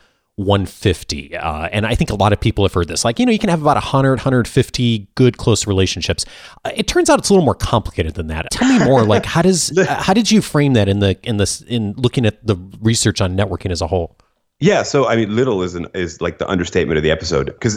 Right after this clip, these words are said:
Speaker 2: Dunbar's study is one of the most misunderstood studies and then sort of misun-, uh, applied, right? So, so like you said, Dunbar sort of did the study looking at, at, and actually a couple different studies looking at what's the sort of the average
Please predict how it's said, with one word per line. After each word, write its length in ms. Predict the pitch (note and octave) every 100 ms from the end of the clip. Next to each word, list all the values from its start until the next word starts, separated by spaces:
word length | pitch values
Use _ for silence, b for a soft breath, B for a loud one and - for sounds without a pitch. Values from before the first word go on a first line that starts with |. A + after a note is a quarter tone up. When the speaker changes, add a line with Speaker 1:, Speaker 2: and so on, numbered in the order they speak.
| A2+
Speaker 2:
Dunbar's 440 | A2 C3 D3+ A#2+
study 540 | - A2+ A2 G2+ F2+ -
is 640 | F#2+ F#2 F2 E2 - - _
one 320 | B2+ A2 A#2
of 80 | C3
the 80 | A2+
most 240 | G2+ F#2
misunderstood 640 | G2 G#2 G2+ F2+ D#2+ F#2 F2
studies 460 | - C2+ C2+ C2+ - b b b -
and 160 | A2
then 140 | A#2 B2+
sort 180 | A#2
of 80 | F2+
misun-, 380 | F2+ F#2+ - E2
uh, 140 | - C#2
applied, 480 | E2+ D#2 F#2 B1+ -
right? 180 | F2+ F2
So, 160 | A2 G2
so 380 | B2 A#2 G#2+ B2
like 180 | A2+
you 100 | D3+
said, 180 | B2 D#2+
Dunbar 400 | G2+ G#2+ A2 G#2+
sort 180 | G#2+ F#2+
of 60 | G2
did 100 | A#2+
the 80 |
study 260 | A#2 F2 F2
looking 360 | F2+ G#2 G#2 G2
at, 160 | - B B B B
at, 200 | F#2+ F2+
and 220 | G#2 A2
actually 220 | A2 - E2+
a 60 |
couple 280 | - C#3+ D3
different 240 | F#2 E2
studies 380 | D2+ E2 D2+ D2+
looking 340 | G2 A2 A2+ G2
at 120 | F2+
what's 240 | F#2+ F#2
the 140 | G2 F2
sort 200 | - F2
of 60 |
the 140 | F2 -
average 640 | E2+ F2 F2+ E2 -